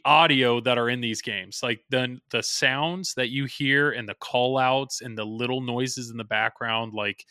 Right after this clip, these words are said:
it is sad to me that I feel like these audio engineers are putting in a ton of time, and I feel like twenty-five percent of what they put, nobody actually hears it unless you upgrade the speakers or unless you have headphones.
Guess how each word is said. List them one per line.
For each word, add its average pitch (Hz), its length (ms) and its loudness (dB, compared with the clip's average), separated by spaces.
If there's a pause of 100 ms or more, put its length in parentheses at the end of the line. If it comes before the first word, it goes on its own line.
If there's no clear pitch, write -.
(540)
it 143 160 6
is 135 200 2
sad 165 460 4
to 160 100 -2
me 131 320 2
that 117 140 0
I 117 100 2
feel 127 260 -2
like 117 180 -2
these 117 180 -4
audio 117 300 0
engineers 110 580 -4
are 113 100 -10
putting 120 280 -4
in 110 60 -2
a 95 60 -6
ton 117 220 -8
of 113 80 -4
time, 120 480 -2 (400)
and 120 200 0
I 110 80 2
feel 123 240 -2
like 110 160 -2
twenty-five 120 480 -2
percent 117 300 -4
of 104 100 -10
what 110 120 -4
they 107 100 -2
put, 120 320 -4 (220)
nobody 113 580 -2
actually 104 320 -2
hears 107 320 -6
it 98 220 -8
unless 123 580 0
you 120 100 -4
upgrade 107 300 -6
the 104 80 -8
speakers 107 500 -8
or 107 100 -14
unless 104 360 -8
you 110 100 -6
have 101 160 -10
headphones. 101 540 -12